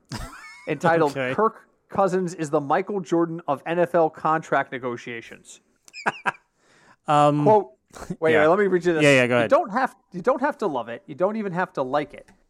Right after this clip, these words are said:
Speaker 2: But Minnesota Vikings quarterback Kirk Cousins is the greatest of all time at an N F L negotiating table. Go ahead and give the man a cigar and a sneaker deal because no one can touch him.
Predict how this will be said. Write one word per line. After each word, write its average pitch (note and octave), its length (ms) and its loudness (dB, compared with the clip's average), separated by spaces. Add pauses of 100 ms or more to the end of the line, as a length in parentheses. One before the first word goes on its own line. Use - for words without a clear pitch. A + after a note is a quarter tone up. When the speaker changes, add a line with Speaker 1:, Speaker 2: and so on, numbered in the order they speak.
(140)
Speaker 2:
But C3 120 -4
Minnesota A#3+ 460 -4
Vikings E3+ 460 -4
quarterback C3+ 680 -4
Kirk G3 420 -4
Cousins C3 520 -4
is C3 160 -12
the C#3+ 80 -8
greatest G3 360 -4
of F3+ 120 -2
all D3+ 240 -2
time B2+ 400 -2
at B2+ 100 -4
an B2+ 140 -6
N C3 140 -4
F C#3 120 -6
L C3+ 100 0
negotiating C3+ 540 0
table. G#2+ 400 -12 (480)
Go A#3+ 200 4
ahead G#3 340 2
and E3 160 -4
give G3+ 180 4
the A#3 80 -4
man F#3 240 2
a E3+ 60 -4
cigar D3+ 500 4
and C#3+ 140 -2
a C#3 40 -4
sneaker A#3 380 -4
deal C#3 260 0
because D3 320 -4
no D#3 220 0
one G3 180 0
can G3+ 160 -6
touch C#3 280 -2
him. B2 240 -8